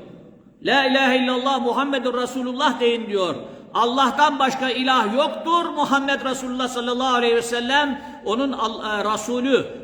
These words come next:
ve elçisidir diye, kuludur ve elçisidir diye kabul edin." dediklerinde, "E, Allah şöyle emrediyor." dedi, e, e, hatırlattığında Peygamber Efendimizin bu söyledikleri müşriklerin ağırına gidiyor. Bu onların ortak özelliğidir.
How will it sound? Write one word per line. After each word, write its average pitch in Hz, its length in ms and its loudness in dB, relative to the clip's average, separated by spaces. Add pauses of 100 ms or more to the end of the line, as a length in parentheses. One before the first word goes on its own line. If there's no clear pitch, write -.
ve 202 60 -2
elçisidir 247 800 -2
diye, 202 380 0 (280)
kuludur 240 460 0
ve 226 40 -2
elçisidir 226 720 -2
diye 214 160 -2
kabul 247 400 -2
edin." 185 320 0
dediklerinde, 180 680 -4 (1080)
"E, 185 140 0
Allah 240 340 0 (100)
şöyle 302 240 0
emrediyor." 233 640 0
dedi, 190 220 -2
e, 185 160 -6
e, 185 360 -4
hatırlattığında 190 1120 -2 (240)
Peygamber 185 440 -4
Efendimizin 180 640 -6
bu 240 80 -6
söyledikleri 190 960 -4 (280)
müşriklerin 175 840 -8
ağırına 165 440 -8
gidiyor. - 260 -12 (1300)
Bu - 120 -10
onların 240 340 -2
ortak 196 320 -2
özelliğidir. 156 680 -6